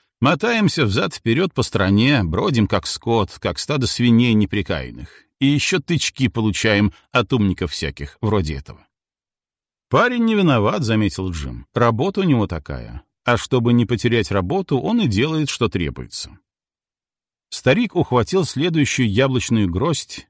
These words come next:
лёгкими крутящими движениями свинтил с ветки плоды и аккуратно уложил каждое яблоко в ведро. «В молодости я всё думал, что можно это поправить,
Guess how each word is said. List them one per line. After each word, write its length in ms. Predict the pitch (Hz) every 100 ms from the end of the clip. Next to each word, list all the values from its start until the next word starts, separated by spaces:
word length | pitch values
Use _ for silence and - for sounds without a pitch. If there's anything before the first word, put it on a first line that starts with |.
| _
лёгкими 500 | 101 165 156 - 135
крутящими 540 | 123 - 147 160 - 123
движениями 520 | 110 98 131 131 117
свинтил 520 | 104 110 113 - 120
с 120 | -
ветки 300 | 104 110 -
плоды 440 | 95 92 90 190 170 - - - -
и 140 | 143
аккуратно 680 | - 139 - 98 151 - 175
уложил 500 | 165 110 95 90 147
каждое 480 | - 98 131 120 135
яблоко 480 | 92 80 80 87 90
в 20 |
ведро. 380 | 71 62 - - _ _ _ _ _ _ _ _ -
«В 140 | 107
молодости 680 | 127 226 196 127 98 - 65
я 320 | 69 127 214
всё 220 | - 156
думал, 320 | 135 185 147
что 200 | 127 -
можно 360 | 113 139 117 120
это 260 | 123 - 110
поправить, 800 | 104 113 104 87 - - -